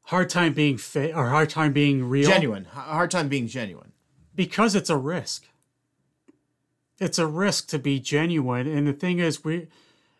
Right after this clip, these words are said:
Speaker 1: we all have an innate fear of, of some kind of rejection. You know, people, I mean, yeah, we can all say, yeah, I can say, "I'm not a people pleaser," and, and, you know, bump my chest. But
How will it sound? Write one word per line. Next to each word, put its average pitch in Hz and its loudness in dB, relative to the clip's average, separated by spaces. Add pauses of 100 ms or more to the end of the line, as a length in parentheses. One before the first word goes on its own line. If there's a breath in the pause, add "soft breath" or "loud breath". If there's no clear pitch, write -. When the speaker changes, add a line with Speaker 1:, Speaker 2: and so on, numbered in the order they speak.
(160 soft breath)
Speaker 1:
we 190 4
all 254 4
have 226 4
an 175 2
innate 147 2
fear 135 -2
of, - -12
of 120 -6
some 135 -4
kind 131 -4
of 110 -8
rejection. 139 -8 (480 soft breath)
You 143 -2
know, 117 -2
people, 160 0 (840)
I 135 2
mean, 156 4
yeah, 170 4
we 156 6
can 170 2
all 151 4
say, 151 -6
yeah, 151 0
I 151 2
can 151 0
say, 131 0
"I'm 165 4
not 170 2
a 175 2
people 160 -4
pleaser," 127 -4
and, 120 -8
and, 131 -8 (260)
you 165 -4
know, 123 0
bump 147 0
my 127 -2
chest. - 0
But 156 -2